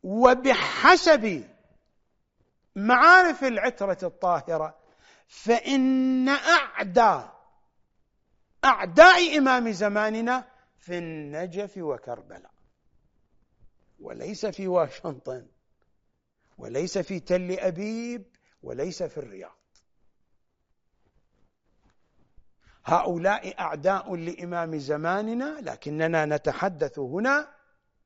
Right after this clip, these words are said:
عن أعدى أعداء إمام زماننا، إنهم في النجف وكربلاء.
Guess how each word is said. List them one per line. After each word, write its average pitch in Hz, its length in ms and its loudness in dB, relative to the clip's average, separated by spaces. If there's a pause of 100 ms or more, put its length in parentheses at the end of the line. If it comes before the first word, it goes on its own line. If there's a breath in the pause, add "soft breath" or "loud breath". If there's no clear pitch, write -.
(480)
عن 202 680 -4
أعدى 196 800 0 (2250)
أعداء 196 640 0
إمام 170 320 -4
زماننا، 226 720 -6 (380)
إنهم 202 800 -2 (3500)
في - 100 -20
النجف 147 640 -12
وكربلاء. - 580 -16